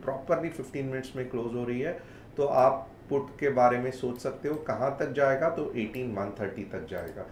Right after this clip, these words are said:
तो होप आपको क्रिस्टल क्लियर है। एक बार हम बैंक निफ्टी के पहले ओपन इंटरेस्ट भी देख लेते हैं कि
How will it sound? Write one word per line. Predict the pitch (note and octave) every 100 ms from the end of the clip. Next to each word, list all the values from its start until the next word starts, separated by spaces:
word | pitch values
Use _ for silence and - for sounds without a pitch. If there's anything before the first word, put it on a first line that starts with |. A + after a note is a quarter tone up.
| - - -
तो | D#3
होप | E3 E3
आपको | E3 D#3+ -
क्रिस्टल | D#3 C#3 - D#3+
क्लियर | D3+ D3 D3 C#3+
है। | E3 E3
एक | D#3 F3 D#3+ D#3
बार | E3+ E3+
हम | E3 E3 D3
बैंक | G2+ G#2 A2+ C#3+ D#3 D3+
निफ्टी | D3+ - - - E3
के | D#3 E3
पहले | D#3+ D3 C3+ C3+ E3 - - - - E3+
ओपन | F3 F#3+ G3+
इंटरेस्ट | G3 F3+ F#3 F3+ E3
भी | F3
देख | C3+ C#3 D3
लेते | C#3 C3+ C#3+
हैं | E3
कि | E3